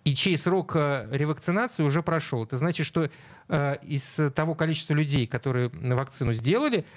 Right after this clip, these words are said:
сейчас девяносто процентов уже потеряли защиту.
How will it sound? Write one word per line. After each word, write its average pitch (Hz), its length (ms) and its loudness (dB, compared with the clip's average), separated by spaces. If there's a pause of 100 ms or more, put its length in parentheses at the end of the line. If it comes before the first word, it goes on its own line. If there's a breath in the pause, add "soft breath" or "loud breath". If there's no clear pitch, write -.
(120)
сейчас 175 520 0
девяносто 156 540 2
процентов 160 480 -2
уже 139 140 2
потеряли 175 720 2 (160)
защиту. 127 720 0